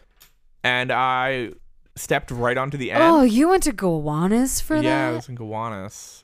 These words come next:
Speaker 2: Ooh.
Speaker 1: Uh, it was right outside my ex's old neighborhood. I was, I was worried I was gonna bump into her at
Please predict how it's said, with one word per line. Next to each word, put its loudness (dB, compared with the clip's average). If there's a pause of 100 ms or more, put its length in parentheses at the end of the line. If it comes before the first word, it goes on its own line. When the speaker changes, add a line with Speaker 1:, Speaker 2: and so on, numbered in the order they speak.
Speaker 2:
Ooh. -8
Speaker 1:
Uh, 0
it -6
was -4
right 0
outside -4
my -4
ex's -8
old -8
neighborhood. -6
I -8
was, -10
I -8
was -10
worried -2
I -2
was -6
gonna -6
bump -6
into -10
her -6
at -10